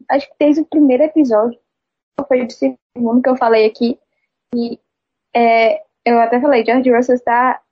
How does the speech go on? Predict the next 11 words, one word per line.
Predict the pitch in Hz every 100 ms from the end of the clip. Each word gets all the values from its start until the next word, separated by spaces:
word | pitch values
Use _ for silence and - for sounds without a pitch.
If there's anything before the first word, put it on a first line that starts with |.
| _ _
mais | 247 247 247
perto | - 247 277
do | 277
que | - 302
nunca | 285 285 294
da | 285
Mercedes. | 294 311 240 202 _ _ _ _ _ _ -
É, | 226 220 220 208 - _ _ _
era | 285 415 440
o | 302
ano | 339 349 -